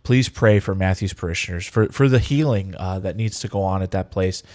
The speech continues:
We, we know about that place where, uh, about places like this where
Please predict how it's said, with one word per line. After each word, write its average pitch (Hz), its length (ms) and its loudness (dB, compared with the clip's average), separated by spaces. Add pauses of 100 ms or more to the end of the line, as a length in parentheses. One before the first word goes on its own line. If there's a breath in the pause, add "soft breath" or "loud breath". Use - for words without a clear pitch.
(320 loud breath)
We, 117 160 -2
we 139 160 0
know 143 160 4
about 139 220 4
that 98 160 0
place 90 340 -2
where, 92 300 -2
uh, 98 340 0 (100)
about 95 380 0
places 107 340 2
like 95 160 0
this - 220 -4
where 95 240 -2